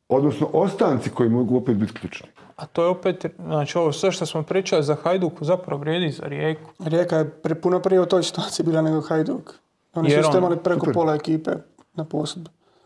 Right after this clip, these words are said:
Speaker 2: Ide ti Nevistić, dovodi Šlabrović. Ok, zna se ko
Speaker 3: Mhm.
Speaker 2: dolazi, ali ide ti
Speaker 1: Dobro.
Speaker 2: Nevistić, ide ti, e,
Speaker 3: Štefulj.
Speaker 2: Štefulj. E, Nino Galović je sad potpisao ugovor i njemu je trebao isteći. Ide ti Capan.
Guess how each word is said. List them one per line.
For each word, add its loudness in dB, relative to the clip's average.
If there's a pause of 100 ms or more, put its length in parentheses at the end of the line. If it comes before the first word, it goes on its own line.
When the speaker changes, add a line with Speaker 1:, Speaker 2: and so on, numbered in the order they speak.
(100)
Speaker 2:
Ide 2
ti -4
Nevistić, -2 (520)
dovodi 2
Šlabrović. -2
Ok, -4 (240)
zna -2
se -14
ko -6
Speaker 3:
Mhm. -2
Speaker 2:
dolazi, 2
ali 0
ide 2
ti 4
Speaker 1:
Dobro. 2
Speaker 2:
Nevistić, -4 (380)
ide 2
ti, -4
e, -2 (420)
Speaker 3:
Štefulj. -4
Speaker 2:
Štefulj. 0 (540)
E, -2 (360)
Nino 0
Galović -2
je -12
sad -6
potpisao -6
ugovor -2
i 0
njemu -4
je -12
trebao -4
isteći. -14
Ide 0
ti -10
Capan. -2